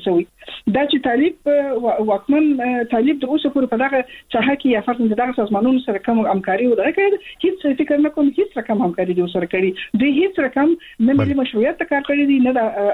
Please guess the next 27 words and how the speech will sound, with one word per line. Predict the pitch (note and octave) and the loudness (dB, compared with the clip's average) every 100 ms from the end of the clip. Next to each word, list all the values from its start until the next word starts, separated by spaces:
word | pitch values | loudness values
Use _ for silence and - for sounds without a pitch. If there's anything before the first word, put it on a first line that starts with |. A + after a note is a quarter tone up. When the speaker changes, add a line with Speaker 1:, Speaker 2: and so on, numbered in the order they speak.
| G3 | 0
Speaker 1:
آه، | G3 F#3+ | 0 0
د | F#3+ | 0
وطن | F#3+ C4 C4 | 0 0 0
اتباعو | G3+ F#3+ D4 F#4+ | -2 -2 0 0
ته | E4 | 0
په | D4 | 0
دغه | C#4 C#4 | 0 -2
سترګه | - C#4+ | -4 -4
کتلي | C4 C4 D#4+ E4+ | -2 -2 0 2
دي | F4 | 0
چې | F4 F#4 F#4 - - | 0 -2 -4 -10 -4
تاسو | C#4+ C#4 | -2 0
زموږ | C4 C#4 | 0 0
اتباع | A3+ C4+ | 0 0
یاست | D#4 E4+ A#3+ | 0 0 0
او | B3 | 2
موږ | C#4+ C#4+ | 0 0
تاسو | C#4+ C#4+ | -4 0
یو | C#4 | 0
د | C4 | 2
بل | C#4 C#4+ | 0 0
سره | C#4+ C4+ - - | -2 -4 -6 -2
لازم | G#3+ G#3+ C#4+ C#4 | 0 2 0 0
او | G#3+ | 0
ملزوم | G3+ G3 C#4+ D4 | 0 0 2 0
یو. | F#3 - - | -2 -12 -10
دوی، | G#3+ D4 D#4+ | -2 0 0